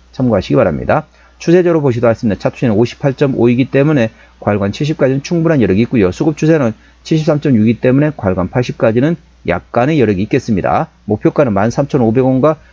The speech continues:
만 오천 오백 원이고요. 제가 다른 장 때도 말씀드렸죠. 그 구간도 참고하시기 바랍니다.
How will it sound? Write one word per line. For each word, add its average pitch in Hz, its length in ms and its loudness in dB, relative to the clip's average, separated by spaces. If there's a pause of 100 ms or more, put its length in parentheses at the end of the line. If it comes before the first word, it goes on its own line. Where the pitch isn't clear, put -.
(120)
만 107 200 0
오천 127 320 -2
오백 135 260 0
원이고요. 135 440 2
제가 107 200 0
다른 127 300 0
장 135 160 0
때도 110 160 -2
말씀드렸죠. 104 640 -2 (300)
그 123 100 -2
구간도 117 280 2
참고하시기 135 640 0
바랍니다. 92 480 -2